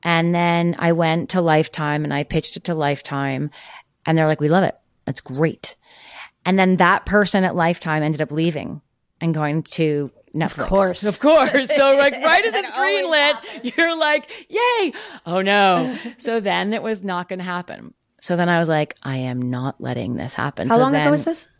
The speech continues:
Speaker 1: I think it was, like, three years ago.
Speaker 2: Wow.
Speaker 1: So then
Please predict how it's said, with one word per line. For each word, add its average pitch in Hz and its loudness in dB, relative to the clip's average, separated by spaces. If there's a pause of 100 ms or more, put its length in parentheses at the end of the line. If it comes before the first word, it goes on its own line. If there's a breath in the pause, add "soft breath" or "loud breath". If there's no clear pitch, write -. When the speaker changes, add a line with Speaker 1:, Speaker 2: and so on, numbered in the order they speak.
(480)
Speaker 1:
I 156 -8
think 170 -2
it 214 0
was, 151 -2
like, 143 -4
three 139 -4
years 147 -2
ago. 87 -4
Speaker 2:
Wow. 175 -6 (340)
Speaker 1:
So 240 2
then 233 0